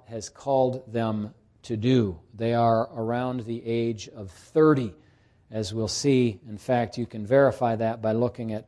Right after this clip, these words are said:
chapter three of Luke, verse twenty-three. Now, Jesus himself began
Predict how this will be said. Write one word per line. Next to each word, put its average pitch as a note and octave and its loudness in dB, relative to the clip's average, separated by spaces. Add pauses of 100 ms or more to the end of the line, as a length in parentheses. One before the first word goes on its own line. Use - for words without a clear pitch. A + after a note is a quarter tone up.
(160)
chapter B2 -4
three D3+ 2
of A2 2
Luke, A#2 0
verse A#2+ -2
twenty-three. A#2+ -2 (560)
Now, C3+ 4
Jesus D#3+ 10
himself D#3 6
began D3 4